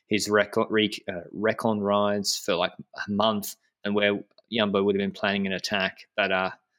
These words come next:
not today 'cause he didn't start the race. Mathieu van der Poel also did not start preparing for Tokyo. But yeah, the climb's gra-, very gradual with a flat finish. Um, what did you make of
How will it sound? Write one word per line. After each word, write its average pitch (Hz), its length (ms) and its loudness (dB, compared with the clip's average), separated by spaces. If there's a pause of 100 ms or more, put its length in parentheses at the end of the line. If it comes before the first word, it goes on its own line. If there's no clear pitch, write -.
(180)
not 101 180 -2
today 98 300 2
'cause - 140 -4
he 104 100 -2
didn't 104 240 -2
start 101 400 0
the 98 80 0
race. 101 420 2
Mathieu 98 320 -6
van 101 160 -2
der 101 80 -2
Poel - 320 -2
also 98 460 0 (100)
did 95 160 -4
not 98 220 -4
start 92 400 -2
preparing 101 340 -2
for - 180 -16
Tokyo. 95 500 -4
But 90 100 -12
yeah, 127 160 4
the 110 80 -4
climb's 160 440 2 (300)
gra-, 135 240 2
very 143 160 8
gradual 123 480 2
with 95 160 -2
a 98 60 -12
flat 101 340 0 (400)
finish. 92 560 -2
Um, 104 480 0
what 233 140 8
did 226 120 -4
you 226 80 2
make 208 280 2
of 185 280 4